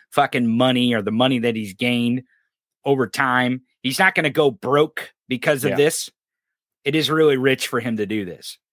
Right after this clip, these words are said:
Speaker 1: right? And to basically spit all over his fans. There's also a great clip out there, if you can find it, and I'll play it.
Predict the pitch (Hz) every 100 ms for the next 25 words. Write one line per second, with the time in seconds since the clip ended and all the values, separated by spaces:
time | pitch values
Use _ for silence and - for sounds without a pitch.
0 | - 123 127 _ _ - 120 123 220 202
1 | 160 151 127 - - 156 131 135 135 127
2 | 113 107 - 135 120 92 - - _ _
3 | - 120 196 190 180 147 135 147 147 -
4 | 147 139 127 117 - 104 110 131 _ -
5 | 117 127 123 113 127 131 120 104 113 117
6 | - 131 113 107